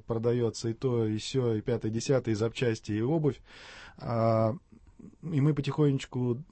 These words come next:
понимаем, что мы должны, э, выстроить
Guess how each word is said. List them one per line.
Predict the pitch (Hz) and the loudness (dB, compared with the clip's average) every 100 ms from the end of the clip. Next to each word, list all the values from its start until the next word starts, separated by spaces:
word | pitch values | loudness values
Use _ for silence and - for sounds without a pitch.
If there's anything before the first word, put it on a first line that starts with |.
| 160 - | -16 -2
понимаем, | 127 139 151 139 120 107 | 2 6 6 6 4 2
что | - 113 | -4 -2
мы | 131 | 0
должны, | 127 123 120 127 117 110 - - | 2 0 0 -2 -2 -2 -6 -18
э, | 196 151 110 107 107 | -12 -6 -4 -2 0
выстроить | 104 135 - 117 110 | 2 2 2 0 0